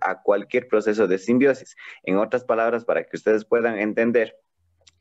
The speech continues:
en un resumen más sintetizado, podemos decir que la endosimbiosis es una asociación o es una unión entre dos células. A eso justamente nos hace referencia esto, ¿sí? Eh,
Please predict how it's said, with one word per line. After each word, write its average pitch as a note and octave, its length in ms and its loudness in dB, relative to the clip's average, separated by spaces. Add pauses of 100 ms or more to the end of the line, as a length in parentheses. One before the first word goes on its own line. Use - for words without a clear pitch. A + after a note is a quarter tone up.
en F#2+ 300 0
un F#2 120 2
resumen G#2 400 0
más A2 200 -2
sintetizado, A#2 720 -2
podemos G#2+ 380 -2
decir A2+ 200 -2
que F#2 100 -6
la F2 200 -2
endosimbiosis B2 880 0 (320)
es B2+ 200 0
una G#2 360 0
asociación A#2+ 720 -2
o F#2 160 4
es A2+ 180 2
una G2+ 380 -2
unión A#2+ 600 0 (260)
entre D#2 340 -2
dos B2 480 0 (160)
células. F2 720 -2 (200)
A G2+ 100 -2
eso A#2 220 -4
justamente A2+ 720 0
nos F#2 160 0
hace G2+ 240 0
referencia F#2+ 540 0
esto, E2+ 200 -6
¿sí? A2+ 240 -2 (480)
Eh, F#2 320 0